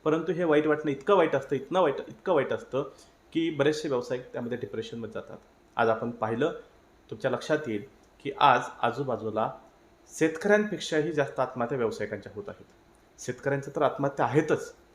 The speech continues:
परंतु सध्या व्यावसायिकांच्या आत्महत्या जास्त वाढत आहे आणि याला कारणीभूत आहे आपली सायकॉलॉजी. मित्रांनो, कुठलाही व्यवसाय वाढवायचा असेल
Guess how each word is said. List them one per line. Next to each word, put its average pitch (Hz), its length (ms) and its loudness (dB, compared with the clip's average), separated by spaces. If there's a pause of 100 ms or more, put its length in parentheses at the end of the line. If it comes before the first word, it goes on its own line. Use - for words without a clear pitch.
(100)
परंतु 131 420 -2
सध्या 143 460 -2 (400)
व्यावसायिकांच्या 190 640 8
आत्महत्या 147 360 0
जास्त 139 220 -4
वाढत 120 280 -2
आहे 127 260 2
आणि 139 160 0
याला 131 120 2
कारणीभूत 127 480 0
आहे 113 160 -4
आपली 117 240 -6
सायकॉलॉजी. - 540 -12 (460)
मित्रांनो, 226 280 6
कुठलाही 185 360 4
व्यवसाय 165 280 4
वाढवायचा 135 280 4
असेल 196 320 2